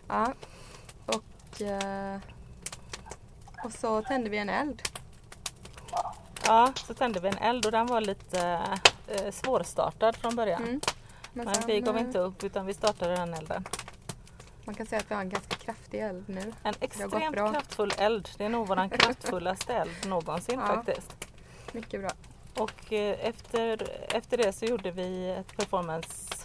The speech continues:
Speaker 2: till här på plats.
Speaker 1: Mm.
Speaker 2: Och då tog vi fram våra yxor.
Speaker 1: Och slipade dem.
Speaker 2: Mm.
Speaker 1: Ehm,
Speaker 2: De var ju lite slöa faktiskt.
Speaker 1: de var mycket slöa innan. Min var det i alla fall.
Speaker 2: Ja.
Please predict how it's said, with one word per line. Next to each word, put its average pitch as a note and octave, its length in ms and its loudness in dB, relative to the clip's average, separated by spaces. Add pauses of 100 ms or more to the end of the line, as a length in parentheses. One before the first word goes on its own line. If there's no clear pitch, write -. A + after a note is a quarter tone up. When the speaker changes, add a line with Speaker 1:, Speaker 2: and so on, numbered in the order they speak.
(280)
Speaker 2:
till B3+ 180 0 (140)
här G#3 140 6
på G3+ 140 0
plats. - 400 0 (520)
Speaker 1:
Mm. B3 220 -2 (880)
Speaker 2:
Och G#3+ 60 4
då G3 500 2
tog C#4 160 -4
vi C4+ 120 -4
fram A#3 220 2
våra F#3+ 160 4
yxor. - 520 0 (400)
Speaker 1:
Och A3+ 100 -12
slipade A#3 540 -6
dem. G#3+ 180 0 (520)
Speaker 2:
Mm. A3 240 -4 (1200)
Speaker 1:
Ehm, G3+ 680 -6 (280)
Speaker 2:
De G3 140 2
var F3+ 160 6
ju G#3+ 100 6
lite C#4 280 -4
slöa F3 380 4
faktiskt. A3 360 0
Speaker 1:
de A3 60 0
var A3 60 0
mycket A#3 320 -4
slöa C4 240 -2
innan. G#3+ 280 -4 (480)
Min A#3 80 -4
var C4 140 -2
det A3+ 40 -4
i A3 40 -2
alla G#3+ 120 -2
fall. G#3+ 260 0
Speaker 2:
Ja. A3 260 6